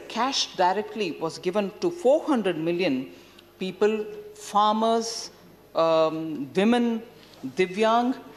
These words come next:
and also the poor and needy. So, uh, an immediate response as soon as the lockdown was announced has actually provided that so much required succor, which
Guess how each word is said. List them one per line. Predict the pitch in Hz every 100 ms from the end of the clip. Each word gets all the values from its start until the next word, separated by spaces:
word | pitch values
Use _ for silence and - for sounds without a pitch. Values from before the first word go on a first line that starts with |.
| -
and | 208 202
also | 220 220 262
the | 208
poor | - 175 160
and | 151 143
needy. | 147 151 127 - - - - -
So, | - 277 254 247 226 - -
uh, | - 143 -
an | 185 196 -
immediate | 226 269 349 349 359 -
response | 226 220 - 185 180 175
as | 185
soon | - 240 220
as | 214
the | 170
lockdown | 156 165 160 - 160 147 143 - - -
was | 151 196 226
announced | 202 151 143 135 135 - - -
has | - -
actually | 233 233 269 262
provided | - 196 180 175 175 165 - - -
that | 180 170 -
so | - - 240
much | 254 254 -
required | 175 - 180 175 175 165 - - -
succor, | - - 208 - 196 139 139
which | 185 185 -